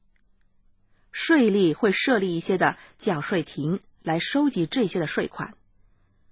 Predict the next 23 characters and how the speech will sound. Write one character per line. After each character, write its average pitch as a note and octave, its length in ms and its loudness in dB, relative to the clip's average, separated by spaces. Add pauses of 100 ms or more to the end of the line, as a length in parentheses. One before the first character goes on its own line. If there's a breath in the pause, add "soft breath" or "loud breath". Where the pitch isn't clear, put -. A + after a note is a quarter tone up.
(300)
在 A3+ 220 6
四 B3 240 2
卷 G3+ 140 2
的 E3+ 60 0
福 - 140 -2
音 G#3 120 4
书 G#3+ 180 0
当 A#3 220 0
中， B3+ 260 4 (300 soft breath)
就 A#3 160 4
只 B3+ 240 2
有 D#4+ 120 4
马 A#3+ 220 0
太 F#3+ 160 -4
福 D#3 180 -2
音 F#3+ 280 0 (260 soft breath)
记 D4+ 260 2
载 D#3 140 -8
了 D3 120 -8
这 C4+ 200 -2
件 D#3 180 -4
事 D#3 160 -2
情。 C3+ 300 -6